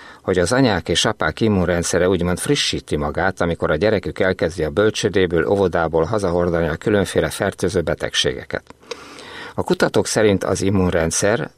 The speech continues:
azaz a szervezet természetes védekező mechanizmus, amivel a bejutó kórokozók ellen küzd,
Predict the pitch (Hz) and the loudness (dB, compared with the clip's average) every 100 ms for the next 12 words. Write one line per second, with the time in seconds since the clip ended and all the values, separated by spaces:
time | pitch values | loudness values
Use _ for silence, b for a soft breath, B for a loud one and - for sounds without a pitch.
0 | _ - 98 90 87 - 139 113 85 80 | _ -4 0 0 0 0 2 2 2 0
1 | - 117 107 85 - 85 76 - 101 95 | 0 0 2 0 0 -2 -2 2 2 0
2 | 82 80 95 78 82 85 87 98 87 90 | -2 -4 -4 -4 -2 0 0 0 0 0
3 | 85 82 78 92 101 82 71 - 92 80 | 2 0 0 2 2 2 -2 0 0 0
4 | - 80 71 - 76 67 64 92 123 - | -2 -4 -4 -2 -2 -4 -4 -2 -2 -4